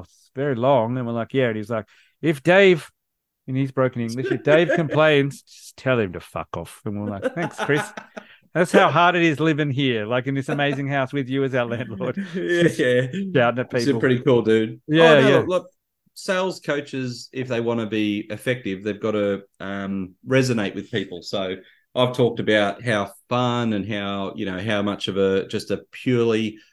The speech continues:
Speaker 2: fun part of my life it is. And some people don't realise they've got that until it's gone.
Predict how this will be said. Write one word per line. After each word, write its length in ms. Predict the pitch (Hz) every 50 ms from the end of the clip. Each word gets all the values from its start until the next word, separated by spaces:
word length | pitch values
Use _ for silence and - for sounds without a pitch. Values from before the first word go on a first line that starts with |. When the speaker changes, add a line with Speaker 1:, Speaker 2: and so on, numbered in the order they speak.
| _ _ _ _
Speaker 2:
fun 220 | - 113 110 107 98
part 200 | 104 110 101 101
of 80 | 98 90
my 80 | 101
life 320 | 98 95 101 110 117 123 -
it 80 | 101
is. 160 | 95 92 87 90
And 80 | 98 90
some 180 | - 135 147
people 260 | 147 175 156 - 135 113
don't 280 | - 117 117 113 - - _
realise 580 | 107 104 104 110 117 110 104 98 92 - - _ _ _ _ _ _ _ _ _ _ _
they've 180 | 113 107 101 -
got 180 | - 110 110 -
that 120 | 113 101
until 340 | - - - - 117 104 101
it's 120 | 98 -
gone. 440 | - - 113 127 123 95 85 82 -